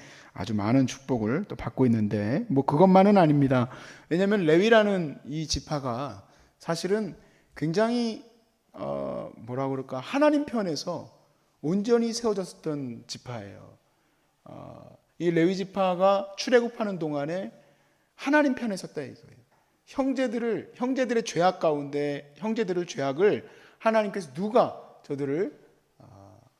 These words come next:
하나님의 그 심판을 할 것인가?" 했을 때 레위 지파가 과감히 일어나서 그들을 죽이는 일을 했었기 때문에 하나님은 레위 지파에게 제사장권을 허락하셨죠.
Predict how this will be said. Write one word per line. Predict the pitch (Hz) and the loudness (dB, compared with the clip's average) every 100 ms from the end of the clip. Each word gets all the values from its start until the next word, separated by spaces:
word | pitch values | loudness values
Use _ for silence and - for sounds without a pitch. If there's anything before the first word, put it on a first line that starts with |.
| _ | _
하나님의 | - 175 160 151 139 | -6 -2 -2 -2 -6
그 | - 113 107 - _ _ | -4 -4 -6 -10 _ _
심판을 | - 220 214 190 | -8 -6 -4 -6
할 | 160 190 | -6 -4
것인가?" | 175 151 123 113 107 _ _ _ | -4 -4 -8 -10 -12 _ _ _
했을 | 131 - | -14 -8
때 | 139 | -6
레위 | 120 143 170 | -2 0 -2
지파가 | 147 135 127 - | -6 -8 -8 0
과감히 | - 185 214 202 | 4 8 8 6
일어나서 | 165 151 127 120 160 202 - _ _ _ | 0 -2 -6 -6 -6 -6 -10 _ _ _
그들을 | - 127 131 185 - _ _ _ _ _ _ _ - _ _ _ _ | -8 -6 -6 -6 -10 _ _ _ _ _ _ _ -20 _ _ _ _
죽이는 | - 156 151 | 0 2 2
일을 | 123 113 | 0 -4
했었기 | 127 - - 127 | -6 -6 -6 -10
때문에 | 127 117 143 151 110 _ _ | -10 -10 -8 -10 -12 _ _
하나님은 | - 165 160 156 147 | -6 0 2 2 2
레위 | 135 170 | 4 2
지파에게 | 160 156 151 131 135 139 | 0 -4 -4 -2 -4 -6
제사장권을 | 131 127 127 117 123 120 160 208 _ _ - | -6 -6 -6 -8 -6 -4 -6 -8 _ _ -8
허락하셨죠. | 180 165 - 110 - | -6 -6 -8 -18 -20